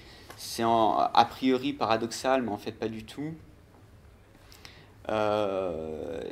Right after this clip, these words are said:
et, et ça révèle quelque chose de, à mon sens, très juste sur certaines situations humaines ou certains,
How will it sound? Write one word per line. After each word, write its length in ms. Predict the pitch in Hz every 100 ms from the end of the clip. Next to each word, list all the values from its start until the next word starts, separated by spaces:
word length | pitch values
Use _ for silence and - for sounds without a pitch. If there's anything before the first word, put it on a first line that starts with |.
| -
et, 280 | - 117 -
et 40 | 120
ça 200 | - 117
révèle 340 | 120 123 139
quelque 180 | 127 113
chose 260 | 135 139
de, 460 | 113 113 113 110 104
à 80 | -
mon 140 | 110 113
sens, 260 | - 135
très 180 | - 113
juste 300 | 110 131 135
sur 400 | - 127 135 135
certaines 1500 | - - 110 - - - - - - - - - - - 131
situations 560 | 131 117 - 113 107 120
humaines 380 | 113 113 123 135
ou 40 | 113
certains, 520 | - 107 - 113